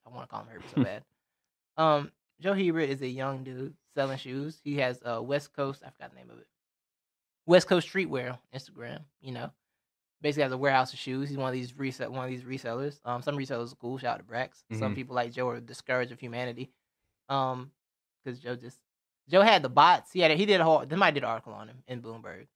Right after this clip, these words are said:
Speaker 2: Mm-hmm.
Speaker 1: Forgot the guy's name. His name is Jo-, Joshua Hunt. Is the
Speaker 2: Mm.
Speaker 1: name of the writer in Bloomberg. It's a great article inside the sneaker culture and everything. But, you know, Joe Hebert got the company. He got the bots. You know, they be in there botting stuff up. The reason I can't get nothing on the sneakers app,
Speaker 2: Mm-hmm.
Speaker 1: all I do is lose. Have you ever won on sneakers?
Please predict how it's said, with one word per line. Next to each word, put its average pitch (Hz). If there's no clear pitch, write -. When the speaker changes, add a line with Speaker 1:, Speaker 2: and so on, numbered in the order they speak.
Speaker 2:
Mm-hmm. 110
Speaker 1:
Forgot 104
the -
guy's 110
name. 101
His -
name 120
is 120
Jo-, 202
Joshua 156
Hunt. 139
Is -
the 98
Speaker 2:
Mm. 110
Speaker 1:
name 120
of 120
the 120
writer 117
in 117
Bloomberg. 117
It's 139
a 175
great 220
article 143
inside 127
the 117
sneaker 127
culture 117
and 117
everything. 113
But, 147
you 147
know, 143
Joe 160
Hebert 185
got 139
the -
company. 165
He 175
got 151
the 131
bots. 147
You 151
know, 143
they 143
be 143
in 139
there 135
botting 139
stuff 143
up. 147
The 156
reason 165
I 156
can't 202
get 190
nothing 220
on 208
the 196
sneakers 254
app, 247
Speaker 2:
Mm-hmm. 101
Speaker 1:
all 214
I 220
do 233
is 190
lose. 226
Have 208
you 285
ever 240
won 185
on 180
sneakers? 180